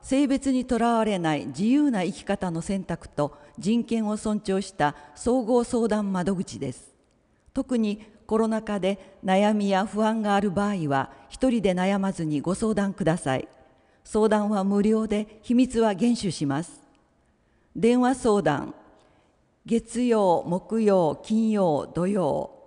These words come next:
九時三十分から十六時、火曜、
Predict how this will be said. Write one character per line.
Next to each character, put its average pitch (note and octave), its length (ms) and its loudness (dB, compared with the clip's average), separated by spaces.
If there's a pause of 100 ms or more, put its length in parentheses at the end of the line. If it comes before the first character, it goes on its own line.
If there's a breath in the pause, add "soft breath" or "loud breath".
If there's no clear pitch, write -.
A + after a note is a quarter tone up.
(280 soft breath)
九 D#4 100 2
時 B3 140 0
三 A#3 240 -2
十 A#3+ 100 -4
分 F3+ 300 -8
か D3+ 140 -6
ら C3+ 120 -4
十 G#3+ 260 -2
六 G#3 300 -4
時、 - 240 -12 (560 soft breath)
火 A3 160 -4
曜、 F3 520 0